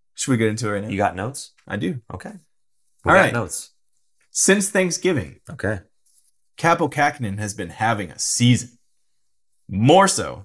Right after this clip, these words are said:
Speaker 1: than Blackwood.
Speaker 2: Really?
Speaker 1: Yes.
Speaker 2: Okay.
Speaker 1: Quick stats here. Blackwood's played twenty-five games to his nineteen, so he has a little bit more, six more games started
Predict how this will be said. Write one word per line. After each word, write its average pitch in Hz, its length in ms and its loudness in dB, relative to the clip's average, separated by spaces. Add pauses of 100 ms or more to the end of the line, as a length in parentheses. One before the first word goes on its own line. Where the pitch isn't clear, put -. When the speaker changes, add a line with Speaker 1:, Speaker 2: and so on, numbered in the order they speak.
(140)
Speaker 1:
than 95 120 -8
Blackwood. 87 380 -4
Speaker 2:
Really? 170 400 0
Speaker 1:
Yes. - 540 -6 (220)
Speaker 2:
Okay. 143 240 -8 (840)
Speaker 1:
Quick 185 160 4
stats 139 360 4
here. 123 320 0
Blackwood's 139 360 2
played 123 220 0
twenty-five 135 540 0
games 127 260 -2
to 117 80 -6
his 120 160 -4
nineteen, 110 440 -4
so 117 280 2
he 120 120 2
has 117 160 0
a 123 60 -2
little 120 180 0
bit 143 160 2
more, 123 220 0
six - 280 -2
more 139 160 -2
games 104 500 -8 (220)
started 82 440 -2